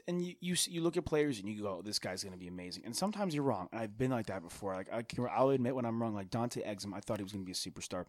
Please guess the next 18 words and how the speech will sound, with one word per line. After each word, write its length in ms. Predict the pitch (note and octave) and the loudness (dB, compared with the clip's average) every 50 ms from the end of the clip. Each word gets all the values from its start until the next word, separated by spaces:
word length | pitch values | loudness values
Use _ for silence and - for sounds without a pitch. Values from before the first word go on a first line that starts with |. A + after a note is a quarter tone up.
| - _ - | -8 _ -16
Clearly, 300 | - - G#2+ F#2+ E2+ D#2 | -8 -6 -4 -4 -4 -4
he's 140 | D#2+ E2 - | -8 -10 -10
not. 200 | D2 C#2 - - _ _ _ _ _ _ - | -12 -14 -14 -18 _ _ _ _ _ _ -16
Okay? 400 | - F#2 - G#2 G2 F#2+ G2 G2 - _ _ _ _ _ | -14 -10 -4 -2 -2 -2 -2 -4 -10 _ _ _ _ _
And 80 | B2 A#2 | -4 -4
I've 120 | A#2 A2+ | -4 0
been 140 | A#2+ C3 A#2 | 0 0 0
wrong. 260 | A2+ A2 F#2 F#2+ G2 F2+ B2+ | 2 0 -2 -2 -4 -4 -4
You, 120 | C3+ D3+ | -4 -2
baseball, 360 | B2 D3+ D3 D#3+ - - C#3+ | 2 2 2 2 4 2 0
I'm 180 | B2+ B2 A#2 A2 | 2 2 0 -2
usually 260 | A2 A2 G#2+ G#2+ G2 | -4 -4 -4 -4 -4
more 180 | G2 G2 F#2+ F2+ | -2 -4 -4 -4
right 200 | F#2 F2+ F2 - | -4 -6 -6 -6
than 120 | E2+ E2 | -8 -8
I 60 | D#2+ | -8
am 200 | D#2 D#2 D#2 D2+ | -8 -8 -10 -10
wrong. 240 | D2+ D2 C#2+ D2 | -10 -10 -12 -14